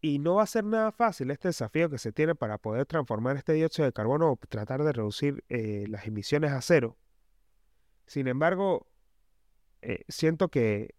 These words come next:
el avance tecnológico también va a beneficiarnos mucho y va a permitir que nosotros utilicemos las inteligencias artificiales para poder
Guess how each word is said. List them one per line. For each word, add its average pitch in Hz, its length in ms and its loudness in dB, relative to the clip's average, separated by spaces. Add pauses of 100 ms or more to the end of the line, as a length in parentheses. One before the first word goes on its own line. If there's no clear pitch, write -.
(300)
el - 260 -12
avance 123 320 0
tecnológico 131 760 0
también 135 360 -2
va 170 140 2
a 170 40 4
beneficiarnos 147 800 -2
mucho 156 480 -2 (2250)
y 127 120 -2
va 139 120 2
a 165 40 2
permitir 165 500 -2
que 180 120 2
nosotros 160 580 0 (280)
utilicemos 139 560 -2
las 110 140 -2
inteligencias 113 540 -2
artificiales 151 580 -2
para 113 260 -2
poder 139 400 0